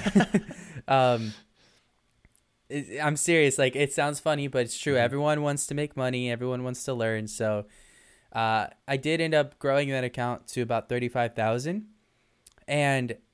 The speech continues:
Speaker 1: uh, day trading was hard,
Speaker 2: Mm-hmm.
Speaker 1: man. It was, there was a lot of ups and downs. I lost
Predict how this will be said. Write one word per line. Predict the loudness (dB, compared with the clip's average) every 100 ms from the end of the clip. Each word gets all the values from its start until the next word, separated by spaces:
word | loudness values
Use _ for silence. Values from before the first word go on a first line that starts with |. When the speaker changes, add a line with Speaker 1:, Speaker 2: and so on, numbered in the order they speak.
| -16
Speaker 1:
uh, | -12 -8
day | -4 -2
trading | 0 0 2 0
was | -2
hard, | 0 0 0
Speaker 2:
Mm-hmm. |
Speaker 1:
man. | -2 -4 -6 -8
It | -4 0
was, | 0 -2 -8 -14 -6
there | -2
was | 0 0
a |
lot | 2 2 2
of |
ups | 0 -4 -4
and | 0
downs. | 0 0 -2 -6 -8 -10
I | -4
lost | 0 2 0 -8